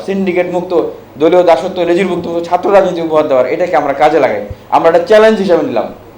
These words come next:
হোয়াটএভার আমাদের লাইফ, ক্যারিয়ার, যাই কিছু। তো সেই জায়গা থেকেই মূলত বিপ্লব এবং সেই স্রোতধারার যে লিডার দেখছেন যে বা ইয়া, সেই জায়গা থেকে চব্বিশের গণ অভ্যুত্থান। এখন একটা সময় এসেছে রাষ্ট্র ব্যবস্থার সংস্কার, আহ, সুন্দর একটা নির্বাচন এবং সবাই মিলে একসাথে কাজ করার।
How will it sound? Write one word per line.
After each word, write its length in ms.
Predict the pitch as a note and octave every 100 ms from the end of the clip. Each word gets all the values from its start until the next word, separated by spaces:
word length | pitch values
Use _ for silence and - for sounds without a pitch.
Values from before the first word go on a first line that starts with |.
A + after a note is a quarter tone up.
| -
হোয়াটএভার 380 | D3+ F3+ F#3 E3
আমাদের 300 | D#3 D#3+ D#3
লাইফ, 200 | D3 D3+ D3+
ক্যারিয়ার, 300 | D3+ C#3+ C3
যাই 140 | B2+
কিছু। 280 | A#2+ B2 A2 - - - -
তো 60 | E3+
সেই 200 | G3+ G#3+
জায়গা 240 | A#3 A3
থেকেই 240 | A3+ A#3+ C4
মূলত 280 | A3 G#3
বিপ্লব 400 | F3 F3+ F3 F#3+
এবং 260 | F3 F3 D#3+ -
সেই 140 | F3 E3+
স্রোতধারার 580 | F3 F3 D#3+ D#3+ E3 D#3
যে 160 | D#3+
লিডার 320 | C3+ C#3+ D#3+
দেখছেন 340 | D#3+ D3+ E3 D3+
যে 80 | C#3+
বা 300 | C#3 C3+ - - - -
ইয়া, 100 | C3+
সেই 160 | C3+ D#3+
জায়গা 200 | E3 E3
থেকে 220 | F3 E3
চব্বিশের 420 | E3 D#3+ D#3 E3
গণ 180 | C3+ D#3+
অভ্যুত্থান। 400 | E3 D#3 D#3 C#3+ - - -
এখন 260 | F#3 B3+
একটা 180 | A#3 G3
সময় 320 | F#3 G3+ G3+
এসেছে 280 | F3+ - F#3+ G3+ - - - -
রাষ্ট্র 280 | D3+ D#3 F3
ব্যবস্থার 460 | D3 D#3 D#3 E3 E3 - - -
সংস্কার, 540 | - D#3+ E3+ E3+ D#3 D#3
আহ, 600 | - - - - - A2
সুন্দর 360 | A2+ E3 D#3+ D#3+
একটা 180 | D#3+ D3+
নির্বাচন 500 | D#3 D#3+ D#3+ D#3+ D3
এবং 200 | D3 D3+
সবাই 200 | D#3 E3+
মিলে 160 | F#3+ F3
একসাথে 280 | D#3 C#3+ B2
কাজ 160 | B2+ -
করার। 180 | A#2+